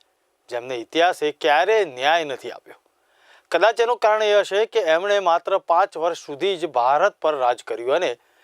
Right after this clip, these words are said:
એમના મૃત્યુ પછીના દસ વર્ષની અંદર જ એમના વંશનું શાસન પણ સમાપ્ત થઈ ગયું. શેર શાહનું જીવન ચરિત્ર લખનારા કાલિકા રંજન કાનૂનગોએ લખ્યું છે કે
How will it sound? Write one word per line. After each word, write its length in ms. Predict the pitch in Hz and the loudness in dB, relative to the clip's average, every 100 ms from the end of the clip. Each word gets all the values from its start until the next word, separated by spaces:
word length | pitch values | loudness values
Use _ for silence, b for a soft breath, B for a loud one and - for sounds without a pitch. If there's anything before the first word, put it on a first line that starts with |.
| b | b
એમના 240 | 120 135 123 | -10 -6 -6
મૃત્યુ 400 | 107 117 - 208 | -6 -8 -6 -4
પછીના 400 | 127 - 147 139 | -4 -4 -2 -2
દસ 320 | 110 123 - | -2 -6 -6
વર્ષની 320 | 120 - 151 | -12 -10 -10
અંદર 360 | 123 143 185 151 | -4 0 0 0
જ 120 | 147 B B B | -4 B B B
એમના 380 | - 175 208 220 | -2 0 2 0
વંશનું 580 | 143 151 196 - 220 214 | 0 -2 -4 -8 -6 -6
શાસન 500 | - 147 147 202 190 | 0 0 2 -2 -2
પણ 220 | 151 156 | -2 -2
સમાપ્ત 460 | - 117 135 - 170 | -4 -2 0 0 -6
થઈ 220 | - 127 | -6 -12
ગયું. 240 | - _ _ _ _ _ _ _ _ _ _ _ _ | -14 _ _ _ _ _ _ _ _ _ _ _ _
શેર 300 | - 202 240 | -4 0 0
શાહનું 380 | - 220 220 226 | 2 2 2 -2
જીવન 280 | 156 196 214 | 0 0 0
ચરિત્ર 480 | 190 185 185 190 208 | -2 -2 -2 0 0
લખનારા 800 | 127 135 - 196 220 175 180 208 b b _ | 2 -2 0 2 4 4 2 0 b b _
કાલિકા 460 | - 156 220 240 247 | 0 2 0 2 2
રંજન 460 | 185 190 175 196 208 - _ _ _ _ | 2 0 0 0 -2 -12 _ _ _ _
કાનૂનગોએ 640 | 160 147 196 240 160 160 156 | 0 2 0 -2 2 2 2
લખ્યું 320 | 127 - 202 | -2 -6 -6
છે 200 | 147 151 | -2 -2
કે 320 | - 170 | -2 -2